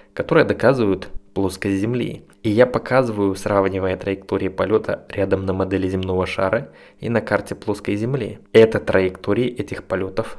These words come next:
на карте плоской Земли имеют больше смысла по сравнению с моделью Земли шара. Я начну книгу с того, что, когда я впервые столкнулся с информацией о плоской Земле,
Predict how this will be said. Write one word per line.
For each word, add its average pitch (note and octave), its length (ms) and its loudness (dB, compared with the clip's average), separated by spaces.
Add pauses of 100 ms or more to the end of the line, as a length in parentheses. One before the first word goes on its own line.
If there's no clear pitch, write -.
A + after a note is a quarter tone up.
(140)
на G2 100 -2
карте - 340 -4
плоской F#2+ 420 -6
Земли F#2+ 360 -4
имеют G2 320 -2
больше C3 340 2
смысла - 380 -4
по - 100 -4
сравнению F#2 680 -6 (240)
с - 100 -16
моделью F#2 600 -2 (120)
Земли F#2+ 380 -2
шара. - 580 -8 (160)
Я D#3+ 160 6
начну F#3 280 2
книгу E3 340 2
с D3 120 2
того, F#3 300 4
что, - 720 2 (100)
когда A#2+ 220 2
я A2+ 320 8
впервые G#2+ 440 0
столкнулся G#2 540 -4
с - 120 -10
информацией G2+ 720 -4
о G#2 100 -2
плоской G2+ 400 0
Земле, A2 460 -2